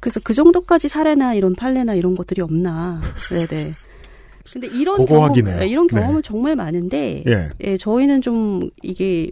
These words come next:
Speaker 1: 이해가 안 됐는데,
Speaker 2: 음.
Speaker 1: 어, 그런 사례가 또 없다고 하시니까 그런 이유지 않을까. 음.
Speaker 2: 이게 뭐 이제 노동계가 잘못했다는 말씀은 아니고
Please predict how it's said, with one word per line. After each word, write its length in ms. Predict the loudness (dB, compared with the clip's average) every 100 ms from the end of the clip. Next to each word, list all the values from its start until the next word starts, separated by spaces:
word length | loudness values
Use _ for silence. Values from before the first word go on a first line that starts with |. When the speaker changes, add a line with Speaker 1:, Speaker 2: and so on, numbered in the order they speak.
| -4
Speaker 1:
이해가 260 | -4 -2
안 160 | -2 -2
됐는데, 680 | -2 -2 -4 -4 -4 -4 -4
Speaker 2:
음. 100 | -6 -6 -12 -18 -20 -20 -20 -20
Speaker 1:
어, 260 | -14 -14 -10
그런 180 | -4 -4
사례가 280 | -2 -2 -2
또 120 | -4
없다고 400 | -6 -2 -2 -2
하시니까 720 | -6 4 6 6 2 -4 -4
그런 320 | -2 2 4
이유지 800 | 4 2 0 -8 -20 _ -16 -12
않을까. 640 | -8 -8 -8 -12 -18 -18 -20 -20 -20 -20 -20 -18 -14
음. 240 | -14 -14 -20 -20 -20 -20 -12 -12 -12 -16 -20 -20 -8
Speaker 2:
이게 120 | -4
뭐 160 | -2 0
이제 140 | 0
노동계가 380 | 2 2 2 0
잘못했다는 600 | 0 0 0 2 2 2
말씀은 340 | 0 0 -4
아니고 500 | -4 -4 -2 -2 -2